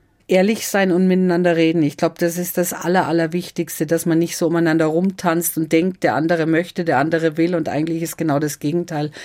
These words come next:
der Fall. Jeder will den anderen schonen, sondern dass man versucht, miteinander ehrlich zu sprechen, was die Bedürfnisse sind, wo man helfen kann. Und das betrifft ja auch den Freundeskreis.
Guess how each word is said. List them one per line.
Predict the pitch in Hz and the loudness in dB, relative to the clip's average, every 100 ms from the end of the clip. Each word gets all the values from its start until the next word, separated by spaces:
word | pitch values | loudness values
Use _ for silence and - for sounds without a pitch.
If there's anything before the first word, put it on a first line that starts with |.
| - - - _ | -18 -20 -20 _
der | 160 | -2
Fall. | 151 151 | 0 0
Jeder | 151 156 165 165 | 2 2 2 2
will | 160 | 2
den | 165 156 - - - | 2 0 -4 -20 -4
anderen | 147 156 156 160 | 0 0 0 -2
schonen, | 151 - 156 165 165 | -4 -2 0 2 2
sondern | 165 156 151 | 2 2 0
dass | 151 151 | 0 -2
man | 170 156 147 - - _ | 0 0 -2 -10 -20 _
versucht, | - 160 151 190 240 - - - - | -4 -2 0 0 0 -4 -18 -14 -4
miteinander | 170 175 175 160 170 165 | -4 0 0 2 2 0
ehrlich | - 160 165 185 | -2 -2 -2 -4
zu | - 156 | -6 -8
sprechen, | - 170 208 233 | -4 -2 0 0
was | 190 180 | 0 -2
die | - | -4
Bedürfnisse | 180 160 180 202 220 196 - | -4 -2 0 0 -2 -4 -4
sind, | 185 180 175 165 | -4 -2 -2 0
wo | |
man | 170 160 160 | 0 0 0
helfen | 143 143 202 - 220 | 0 -2 -4 -4 -4
kann. | 196 | -2
Und | 180 180 | -2 -4
das | 170 | -6
betrifft | - 175 180 - | -8 -6 -6 -4
ja | 165 | -2
auch | 135 | -2
den | - 180 165 | -4 -8 -8
Freundeskreis. | - 139 190 220 - - 139 123 - | -4 -2 0 -2 -6 -8 -6 -6 -8